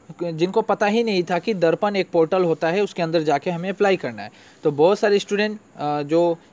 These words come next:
इससे वंचित रह गए, मतलब छूट गए थे, जो अप्लाई नहीं किए थे, और प्लस जिनका सिलेक्शन नहीं हुआ हो, not select, not select दिखाया है हर कॉलेज में, वो बच्चे भी फिर से अप्लाई कर सकते हैं। आपको फिर से दर्पण एक गोल्डन अपॉर्चुनिटी दे रहा है।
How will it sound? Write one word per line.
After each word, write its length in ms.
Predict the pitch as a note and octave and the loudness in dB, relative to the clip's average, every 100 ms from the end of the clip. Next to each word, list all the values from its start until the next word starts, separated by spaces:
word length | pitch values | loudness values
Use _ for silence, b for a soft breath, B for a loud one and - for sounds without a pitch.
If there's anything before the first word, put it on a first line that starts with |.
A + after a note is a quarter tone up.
| - | -8
इससे 180 | - F#3+ | 0 2
वंचित 440 | D#3+ E3+ A3 G3+ | 2 0 -2 0
रह 120 | F#3+ | 2
गए, 100 | F3+ | 0
मतलब 220 | F3 F#3 | 0 -4
छूट 240 | F#3+ G3 F#3+ | 0 0 2
गए 220 | F#3+ D#3+ | 4 4
थे, 140 | D#3 F#3+ b b b _ | 0 -8 b b b _
जो 100 | D3+ | 0
अप्लाई 320 | E3 F3+ F3+ G3+ | 2 2 0 0
नहीं 180 | F#3 | -2
किए 200 | D3 C#3+ | 0 -2
थे, 160 | C#3 G#3 | -2 -4
और 220 | - F#3+ | 0 0
प्लस 260 | G3+ G3+ F#3+ | 2 0 2
जिनका 320 | F3 F3 G#3 | 0 0 -2
सिलेक्शन 420 | - F#3 - G3+ | 0 -2 -2 -4
नहीं 180 | F3+ D#3 | 0 2
हुआ 180 | D3 E3+ | 2 2
हो, 120 | G3+ | 0
not 320 | F3 F#3 - | -2 -4 -2
select, 220 | F#3 F3 | -4 -2
not 140 | E3 E3 | -4 -6
select 220 | - E3+ | -2 -2
दिखाया 400 | D#3 C#3+ D#3 D3+ | -2 -2 0 0
है 160 | D3 C#3+ | 0 -2
हर 160 | C3+ | -4
कॉलेज 300 | D3 C3+ B2 | -2 -2 -2
में, 120 | D3+ A#3+ B B B - | -6 -14 B B B 2
वो 160 | G#3 | 4
बच्चे 320 | G3+ G3+ A#3+ A3+ | 4 2 2 2
भी 140 | B3 | 0
फिर 200 | - G#3+ | 0 0
से 180 | - A3+ | 2 2
अप्लाई 320 | G#3+ F#3 G3+ | 2 2 2
कर 160 | G#3+ G3+ | 2 0
सकते 280 | G#3 - | -2 -2
हैं। 140 | G#3 G#3+ | -2 0
आपको 340 | E3+ E3+ G3+ | 0 0 -2
फिर 260 | F#3+ G#3 A3+ | 0 0 2
से 160 | A#3 | 2
दर्पण 440 | F#3+ E3 E3 G3+ G3+ - | 4 2 0 -2 -4 -2
एक 160 | F3+ F3+ B B - | -2 -2 B B -2
गोल्डन 320 | D#3+ G3 G#3+ | 2 4 2
अपॉर्चुनिटी 680 | G#3 E3+ F#3+ F#3 F#3+ F#3+ G#3+ | 0 -2 0 -2 -4 -4 -2
दे 140 | F#3 F#3+ | 2 4
रहा 220 | F#3 F3+ | 6 4
है। 240 | F3+ G#3 | 2 -4